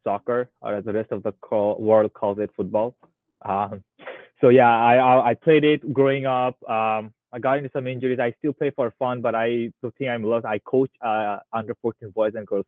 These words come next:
team, uh, in Allen. So that I am,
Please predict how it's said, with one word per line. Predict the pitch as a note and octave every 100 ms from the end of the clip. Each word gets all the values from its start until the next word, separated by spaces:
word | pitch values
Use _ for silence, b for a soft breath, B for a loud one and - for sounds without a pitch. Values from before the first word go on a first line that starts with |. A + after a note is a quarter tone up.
| -
team, | G2+ A#2+ _ -
uh, | G2 F#2+ -
in | G#2+ G2
Allen. | G2+ G#2 A#2 - b b b b b b b
So | A#2 G2
that | C3 B2+ A#2+ -
I | A#2+ A#2+ A#2+ A#2+ B2 A#2+
am, | A#2 A#2 A2+ A#2